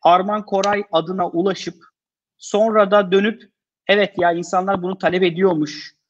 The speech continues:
Yani ürünü görme aşamasına kadar talebi ölçmek için bu yapılabilir bence hala.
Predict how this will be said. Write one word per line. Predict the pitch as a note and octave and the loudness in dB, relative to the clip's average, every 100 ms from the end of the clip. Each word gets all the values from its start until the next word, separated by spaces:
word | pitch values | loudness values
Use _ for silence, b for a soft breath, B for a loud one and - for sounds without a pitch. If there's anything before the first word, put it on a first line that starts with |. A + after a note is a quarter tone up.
| _ - | _ -16
Yani | - - | -8 -2
ürünü | E3 G#3 | 2 4
görme | E3+ F3+ F#3+ G3+ A3+ F#3+ | 6 6 6 4 2 0
aşamasına | - F#3+ F#3 F3+ G3 G#3+ | -2 -2 -2 -4 -4 -2
kadar | G#3 E3+ F#3 A#3+ - _ _ _ | -2 0 2 0 -4 _ _ _
talebi | - E3+ G3 G#3+ | -2 0 2 0
ölçmek | F#3 A#3 - | 0 -6 -10
için | - A#3 | -10 -8
bu | G#3 | -4
yapılabilir | F#3+ - F#3 G3+ F#3+ | -2 -2 -2 -2 0
bence | C#3 A2+ A#2 | 0 0 0
hala. | G#2+ G#2 | -2 -4